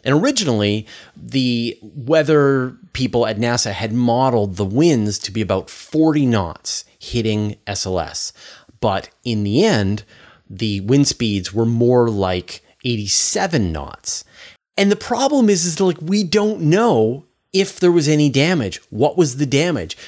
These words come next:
It's not like you can go and take an X-ray and examine every strut, every part of the entire S L S rocket. You're gonna need engineers to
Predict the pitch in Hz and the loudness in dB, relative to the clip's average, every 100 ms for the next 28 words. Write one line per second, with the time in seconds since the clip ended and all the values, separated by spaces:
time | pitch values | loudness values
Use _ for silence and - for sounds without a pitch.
0 | - 127 - 135 151 180 165 139 160 139 | -10 -6 0 2 2 0 -2 -4 -2 0
1 | 98 101 117 117 101 123 143 120 110 - | 2 2 2 -2 -2 -2 -2 -4 -6 -6
2 | 101 95 120 117 104 - 120 117 123 131 | -4 -2 -2 -2 -2 0 2 2 2 2
3 | 135 - - - 135 131 147 135 - 117 | 0 -4 -14 -2 -2 0 -2 -2 -4 0
4 | 110 107 - 143 139 147 147 - - 107 | 0 0 -2 -2 0 2 0 0 0 2
5 | 107 113 90 104 95 - 113 120 120 - | 2 -4 -6 -4 -4 -4 -2 0 -2 -2
6 | 110 - 104 98 101 98 90 85 - - | -4 -2 -4 -2 -4 -4 -6 -8 -14 -18
7 | - - - 127 101 131 143 147 120 113 | -20 -12 -4 -4 0 2 4 4 4 2
8 | 107 110 104 101 117 143 92 101 - - | 0 0 0 0 0 0 -2 -4 -6 -4
9 | 104 98 | -2 -2